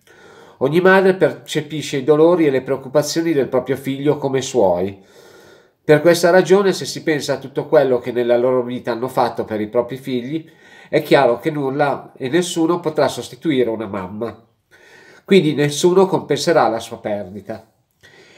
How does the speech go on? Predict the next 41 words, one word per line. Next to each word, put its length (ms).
Il 140
dolore 400
per 140
la 120
sua 160
morte 380
lascerà 340
un 140
vuoto 360
come, 720
che 120
non 220
può 140
essere 400
colmato. 760
Dopo 240
il 80
dolore 380
iniziale 540
si 140
acquisterà 880
maggiore 520
maturità 640
e 100
coraggio, 720
pur 260
consapevoli 760
del 160
fatto 400
che 100
il 140
tempo 340
non 140
guarirà 400
la 100
sofferenza 720
legata 420
alla 160
perdita 460
della 240
madre. 500